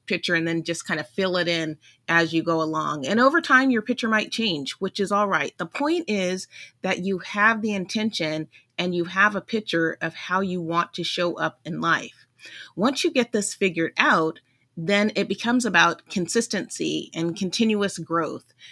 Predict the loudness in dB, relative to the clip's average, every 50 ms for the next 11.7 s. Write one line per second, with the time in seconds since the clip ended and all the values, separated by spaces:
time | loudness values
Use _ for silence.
0 | -18 _ -10 -6 -2 -2 -2 0 0 -2 -2 0 0 0 2 2 2 0 -4 -4
1 | -4 -4 -4 -2 -2 -2 -2 -2 -2 -4 -6 -6 -6 -6 -8 -6 -4 -2 -2 -2
2 | -4 -6 -10 -12 -14 _ _ _ _ _ _ _ _ _ _ -20 -20 -20 -14 -4
3 | 2 4 4 6 6 4 4 4 2 2 2 2 0 0 0 0 0 0 -2 0
4 | 2 2 4 4 2 0 -4 -6 -6 2 6 6 6 6 4 0 -2 -2 0 0
5 | 0 0 0 0 0 2 2 2 2 2 0 -6 _ -20 -20 _ _ -2 -2 0
6 | 0 -2 -2 2 4 4 4 4 4 0 -2 0 -2 -2 0 0 -2 -4 -4 0
7 | 2 2 2 2 -2 -8 -12 _ _ _ _ _ _ -20 -20 _ _ 0 2 2
8 | 4 6 4 4 4 2 0 0 2 4 6 6 6 6 4 2 0 0 0 2
9 | 2 0 0 -2 -4 -6 -6 -4 0 0 0 0 0 -2 -2 -2 -4 -4 -6 -8
10 | -4 -2 0 0 0 0 -2 -2 -2 -2 -4 -8 -10 0 2 2 2 2 0 -4
11 | -6 -8 -4 0 0 0 0 0 -4 -4 -4 -6 -10